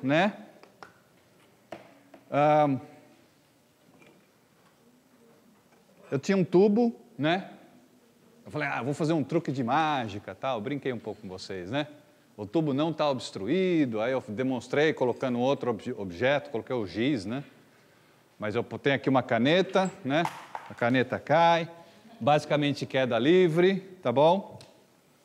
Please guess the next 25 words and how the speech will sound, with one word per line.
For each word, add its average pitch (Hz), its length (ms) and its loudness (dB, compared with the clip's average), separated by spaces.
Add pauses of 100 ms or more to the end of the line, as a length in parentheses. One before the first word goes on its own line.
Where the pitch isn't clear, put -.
(500)
Ah, 139 380 2
e 143 80 -2
depois 165 540 2
eu 180 160 4
falei, 175 920 2 (840)
eu 135 100 -2
mostrei 160 880 0 (340)
numa 139 280 2
outra 170 320 2
situação 143 840 -2 (1800)
em 123 160 -4
que 127 100 -4
eu 143 80 2
deixo 151 400 0
um 180 160 0
ímã, 175 420 4 (1080)
tá? 120 260 -2 (1700)
Então, 117 200 0
o 135 40 0
que 151 80 -2
eu 151 60 2
tenho 151 220 2
aqui 139 200 0
são 180 280 0
ímãs. 190 680 -2